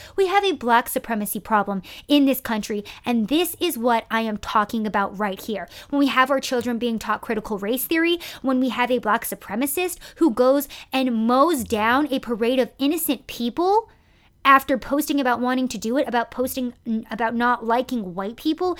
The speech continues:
that's a black supremacy problem. When you have black celebrities like Nick Cannon calling white people savages, and you have Black Lives Matter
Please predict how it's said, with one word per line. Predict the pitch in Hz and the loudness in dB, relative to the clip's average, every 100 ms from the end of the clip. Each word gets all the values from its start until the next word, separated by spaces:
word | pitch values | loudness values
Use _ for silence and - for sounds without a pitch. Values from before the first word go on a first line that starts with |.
| - - | -8 0
that's | 262 349 | 2 2
a | 320 | 2
black | 302 - | 2 2
supremacy | 277 - 254 269 220 | 0 -2 -2 -2 -4
problem. | - 202 190 - - | -2 -2 -4 -10 -4
When | 277 302 | 2 4
you | 320 | 4
have | 285 277 247 - - | 6 4 2 -6 -12
black | 220 262 302 | 0 4 4
celebrities | - 233 214 247 311 277 | 2 -4 -4 -2 0 0
like | 233 - - | -2 -4 -2
Nick | 220 285 - | 2 2 -2
Cannon | 220 220 277 320 | -6 -2 0 0
calling | - 240 226 | -2 -2 0
white | 220 233 | -2 -2
people | 277 233 | -4 -2
savages, | - 196 196 262 339 403 403 - _ _ _ _ - - | -4 -2 -2 0 2 2 0 -6 _ _ _ _ -6 2
and | 269 | 4
you | 269 | 4
have | 240 233 247 220 - - - | 6 6 6 2 -14 -18 -12
Black | - 285 285 | 4 6 8
Lives | 294 254 233 202 | 8 6 6 2
Matter | 220 233 269 302 | 4 6 6 4